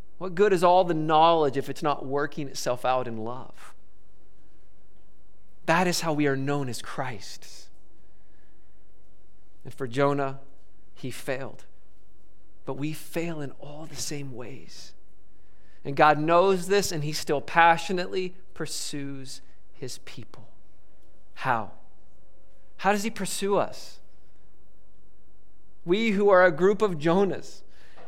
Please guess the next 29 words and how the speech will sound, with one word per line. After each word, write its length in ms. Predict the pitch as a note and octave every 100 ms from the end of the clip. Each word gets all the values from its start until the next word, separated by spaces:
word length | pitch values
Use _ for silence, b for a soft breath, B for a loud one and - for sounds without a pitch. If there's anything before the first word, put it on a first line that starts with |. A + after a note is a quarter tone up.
| b
He 120 | F#3+
pursues 400 | F#3 G3 A3 A3+
us 120 | A#3+
through 120 | A3+ G#3
the 100 | F#3+
preaching 460 | - G#3+ A3 G#3+
of 80 | G3+
his 120 | F3+
word. 320 | D#3+ G3 G3+
He 80 | F#3
pursues 520 | F#3 G#3 - A#3+ B3+
us 260 | A3+ G3 - b b b
through 280 | - G#3+ G3+ - B -
our 120 | - F#3
daily 340 | G#3 A#3+ A#3+
pursuit 440 | A#3 G3+ - A#3+
of 80 | A3+
him 160 | F#3 F3+
and 100 | F3
his 180 | E3 -
truth, 500 | - G#3+ G#3+ E3+ -
through 140 | G#3
submission 760 | - G#3+ G3 B3 A#3+ A3 D3+ B2+
to 260 | - C4+ C4
him 400 | G3 G3 B2+ C#3+
and 340 | G#3 B3+ C4+
to 200 | - A#3
one 220 | G#3+ G#3 F#3+
another 420 | F3+ F#3 C#3